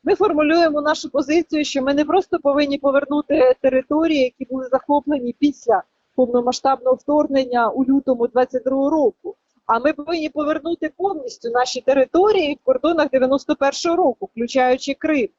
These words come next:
І мирна-, мирний план, формула, е, України з десяти пунктів, озвучена Володимиром Зеленським, вона якраз і полягає в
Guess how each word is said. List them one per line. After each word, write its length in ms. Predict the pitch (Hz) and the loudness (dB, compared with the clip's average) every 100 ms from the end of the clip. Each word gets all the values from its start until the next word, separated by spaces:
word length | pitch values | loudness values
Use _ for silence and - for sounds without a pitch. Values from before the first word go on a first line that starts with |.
| _ _ - | _ _ -12
І 460 | 240 247 262 262 254 | -6 -2 0 0 0
мирна-, 720 | 294 330 277 277 269 262 240 | 0 0 0 0 2 2 0
мирний 420 | 233 294 285 262 254 | 0 -2 -2 -6 -8
план, 300 | 294 349 480 494 _ _ _ _ _ | -2 0 0 -4 _ _ _ _ _
формула, 760 | 320 339 277 269 247 233 208 190 | 0 2 2 -2 0 0 0 -2
е, 540 | 220 220 220 220 220 208 | 0 2 2 2 0 -2
України 680 | - - 262 269 269 247 | -4 -2 0 0 -4 -8
з 60 | 240 | -16
десяти 420 | 240 - 254 254 - | -12 -8 -4 -4 -2
пунктів, 460 | 403 508 - 294 - | -2 -2 -4 -8 -6
озвучена 720 | 233 233 285 269 240 240 226 | -8 -4 -4 -4 -4 0 2
Володимиром 560 | 226 254 262 247 247 240 | 2 2 2 2 2 2
Зеленським, 560 | 262 247 214 - - | 4 4 2 -6 -14
вона 160 | 214 269 | -4 -4
якраз 320 | 294 311 - | 0 -2 -2
і 40 | |
полягає 500 | 311 285 294 277 | -4 -2 0 2
в 20 | 330 | 2